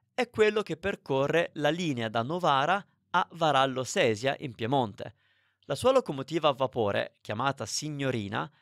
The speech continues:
vi trainerà in un vero viaggio indietro nel tempo. Seguirete un percorso nato centotrenta anni fa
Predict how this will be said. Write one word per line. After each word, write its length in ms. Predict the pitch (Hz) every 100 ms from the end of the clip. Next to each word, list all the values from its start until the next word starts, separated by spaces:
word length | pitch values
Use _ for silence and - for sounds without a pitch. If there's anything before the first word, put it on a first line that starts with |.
| _ _ _
vi 280 | 135 143 143
trainerà 680 | 180 214 214 170 151 180 -
in 180 | 151 135
un 160 | 123
vero 260 | 127 190 214
viaggio 500 | 180 127 131 131 190
indietro 540 | 165 139 127 139 160 139
nel 200 | 113 -
tempo. 520 | 143 110 95 - - _ _ _ _
Seguirete 580 | - 160 131 156 190
un 120 | 196 151
percorso 640 | 135 - 147 202 - 190
nato 260 | 131 120 120
centotrenta 760 | - 165 160 - 127 120 120
anni 340 | 113 107 107 98
fa 260 | 160 233